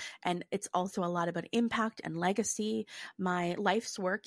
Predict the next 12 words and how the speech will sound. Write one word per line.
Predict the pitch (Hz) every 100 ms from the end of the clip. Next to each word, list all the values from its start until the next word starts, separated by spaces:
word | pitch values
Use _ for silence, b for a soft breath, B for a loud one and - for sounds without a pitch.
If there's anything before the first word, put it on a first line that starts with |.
| -
is | 180
fifty-four | - 190 - 196 - 175
point | 170 165 151
five. | - 160 156 208 247 - _ _ _ - B B B B -
This | 190 185 - -
is | 180 175 170 185 -
called | - - 175 165 175 - -
the, | 190 165 165 185 - -
um, | 165 160 160 175 196 _ _ _ - - _ _ _ _ _ _
aspiration, | 156 175 - 185 175 - 254 277 - _ _ -
right? | 208
It's, | 214